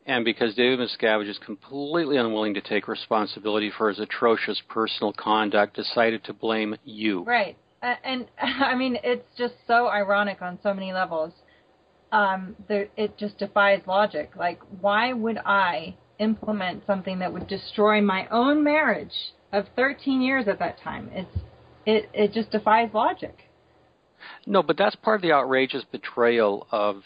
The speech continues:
Speaker 1: uh, the Church of Scientology is very much it's a culture of blame, heads on pikes, abuse,
Speaker 2: Yes.
Speaker 1: make wrong, invalidation, and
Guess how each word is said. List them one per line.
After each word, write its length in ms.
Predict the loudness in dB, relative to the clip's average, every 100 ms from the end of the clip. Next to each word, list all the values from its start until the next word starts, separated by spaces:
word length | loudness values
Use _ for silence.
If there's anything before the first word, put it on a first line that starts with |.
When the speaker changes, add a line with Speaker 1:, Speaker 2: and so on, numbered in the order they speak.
| -6
Speaker 1:
uh, 300 | -2 -2 -6 -12 -20 _ -12
the 60 |
Church 260 | -4 -4 -4
of 60 | -4
Scientology 1040 | -2 -2 -4 0 2 2 -2 -6 -10 -8
is 180 | -10 -12 -6
very 300 | 2 4 4
much 260 | 2 0 -2 -8
it's 120 | -12
a 60 | -12
culture 540 | 0 0 0 -2 -4
of 160 | -6 -6
blame, 520 | -4 -2 -2 -4 -6 -10 _
heads 300 | -6 -2 0 0
on 200 | -2 -2
pikes, 500 | -2 0 0 -4 -14 -20 -20 -14
abuse, 720 | -14 -14 -16 -8 -6 -4 -6 -8 -8
Speaker 2:
Yes. 160 | -6 -8 _ -6
Speaker 1:
make 340 | -2 -2 2
wrong, 300 | 4 4 2
invalidation, 1160 | -4 -4 0 2 2 0 0 0 -2 -6 -8 -10 _ _ _ _ _ _
and 320 | -4 -4 -4